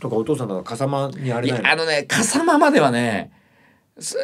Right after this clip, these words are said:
Speaker 2: そんなに近所じゃない。遠足とかでは行くんだけど。
Speaker 1: あー。
Speaker 2: あ、栗を食って。でもね、牛久にも栗林あって、今あそこ残ってんのかな？あったけどね、栗林。
Speaker 1: あ、じゃあ基本的に茨城ではと-
Speaker 2: 茨城栗多い。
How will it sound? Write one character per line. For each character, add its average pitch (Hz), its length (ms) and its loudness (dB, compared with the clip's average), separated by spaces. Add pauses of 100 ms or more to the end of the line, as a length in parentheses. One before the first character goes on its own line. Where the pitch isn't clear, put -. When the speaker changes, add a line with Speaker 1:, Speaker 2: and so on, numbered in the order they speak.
Speaker 2:
そ 294 180 4
ん 320 80 -8
な 320 80 -2
に 285 60 -4
近 294 180 4
所 151 100 2
じ 123 60 0
ゃ 117 40 0
な 113 120 -2
い。 160 60 0
遠 254 120 4
足 269 220 0
と 277 80 4
か 233 80 4
で 120 60 2
は 104 80 -2
行 101 80 -4
く 113 100 -4
ん - 40 -2
だ 95 60 -4
け 78 80 -8
ど。 82 140 -6
Speaker 1:
あ 110 400 0
ー。 127 40 4
Speaker 2:
あ、 - 40 2
栗 185 220 2
を - 20 6
食 185 140 -8
っ - 0 -
て。 - 180 -16
で - 80 2
も 220 100 4
ね、 175 240 0
牛 247 240 2
久 466 120 4
に 480 80 4
も 185 100 4
栗 269 380 4
林 277 320 2
あ 233 80 4
っ - 20 -12
て、 - 100 -8
今 233 200 4
あ 160 60 4
そ - 80 -10
こ 170 80 -4
残 151 180 0
っ - 60 -4
て - 100 -2
ん - 20 4
の 151 80 4
か 120 80 0
な？ 101 240 0 (320)
あ 262 80 6
っ 269 80 6
た - 80 2
け 143 60 4
ど 117 40 2
ね、 92 100 -4
栗 123 180 2
林。 104 340 -2 (160)
Speaker 1:
あ、 220 100 0
じ - 60 -2
ゃ - 60 0
あ - 20 -10
基 - 160 -4
本 269 200 0
的 302 180 -2
に 294 100 0
茨 277 280 0
城 175 100 -4
で 147 80 2
は 131 60 2
と- 196 40 2
Speaker 2:
茨 277 240 2
城 131 160 -2
栗 175 220 0
多 165 160 6
い。 85 100 -4